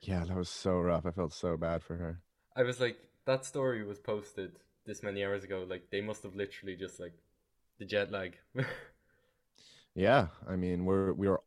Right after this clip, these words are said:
Speaker 1: we're all dealing with it. Bill-, Billy and Phineas are not immune. Um, although, I don't know, they seem to be a little better than I am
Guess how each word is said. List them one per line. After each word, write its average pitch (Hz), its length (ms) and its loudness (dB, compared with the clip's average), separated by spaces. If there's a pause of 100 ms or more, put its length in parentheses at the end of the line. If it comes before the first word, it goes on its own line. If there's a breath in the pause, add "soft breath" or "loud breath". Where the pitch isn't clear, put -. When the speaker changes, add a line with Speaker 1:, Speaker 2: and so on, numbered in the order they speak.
(100)
Speaker 1:
we're 95 200 4
all 98 220 6
dealing 92 440 0
with - 180 -6
it. 76 180 -4
Bill-, 90 200 0
Billy 98 420 4
and 92 140 2
Phineas 92 400 -2
are 85 100 -2
not 85 360 0
immune. 82 480 -4 (540)
Um, 82 480 -2
although, 90 440 -2 (160)
I - 60 -6
don't 92 120 0
know, 87 140 0
they 90 100 0
seem 92 180 -4
to 98 80 -6
be 90 60 2
a 82 40 0
little 80 160 -2
better 80 260 -4
than 80 100 -6
I 78 200 -4
am 80 220 -8